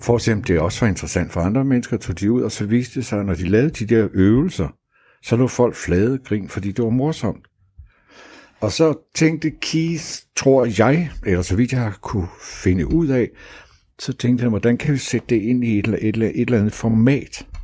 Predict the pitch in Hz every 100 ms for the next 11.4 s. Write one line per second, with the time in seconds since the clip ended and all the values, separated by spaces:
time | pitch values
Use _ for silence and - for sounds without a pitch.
0 | - _ _ _ - - 110 98 - _
1 | - - 92 90 87 - 95 92 107 90
2 | - 98 - - - 110 - 101 82 80
3 | 80 71 98 98 - 87 95 - - _
4 | - 101 101 - 92 - 101 98 98 -
5 | 92 - 90 78 73 82 90 85 76 80
6 | 82 67 71 69 - 80 - - - -
7 | - - - _ - - 113 120 117 98
8 | 95 92 87 87 90 92 95 87 85 87
9 | - 82 - 80 67 - - 92 117 147
10 | 147 _ - - - - - - - -
11 | 95 87 85 80